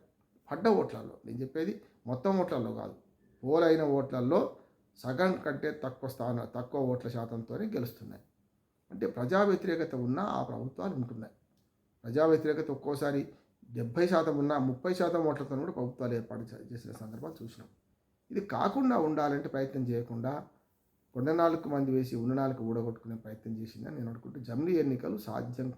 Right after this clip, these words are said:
కావు ఏది ఇప్పుడున్న పద్ధతిలో. ఎప్పుడు సాధ్యమవుతాయి అంటే దామాషా పద్ధతిలో కనుక ఎన్నికలు పెట్టి దానిలో దామాషా పద్ధతిలో శాశ్వత సభలుగా వీటిని మార్చి,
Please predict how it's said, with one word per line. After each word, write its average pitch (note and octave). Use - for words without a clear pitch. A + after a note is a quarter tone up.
కావు A#2+
ఏది C#3
ఇప్పుడున్న C3+
పద్ధతిలో. G#2+
ఎప్పుడు B2
సాధ్యమవుతాయి B2+
అంటే -
దామాషా F3
పద్ధతిలో C3+
కనుక A#2+
ఎన్నికలు A#2
పెట్టి A2+
దానిలో C3
దామాషా D3
పద్ధతిలో B2+
శాశ్వత C3
సభలుగా B2+
వీటిని A2
మార్చి, A2+